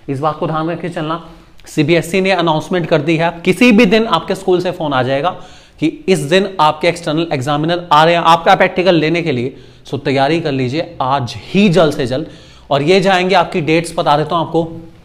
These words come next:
फिफ्टीन फरवरी टू थाउजेंड ट्वेंटी फ़ोर तक की date fix करी गई है Practical के लिए।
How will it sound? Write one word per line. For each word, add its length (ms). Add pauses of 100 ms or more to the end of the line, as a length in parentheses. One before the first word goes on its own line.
(960)
फिफ्टीन 420
फरवरी 520
टू 200
थाउजेंड 480 (380)
ट्वेंटी 220
फ़ोर 280
तक 180
की 120
date 240
fix 300
करी 200
गई 160
है 120
Practical 640
के 80
लिए। 340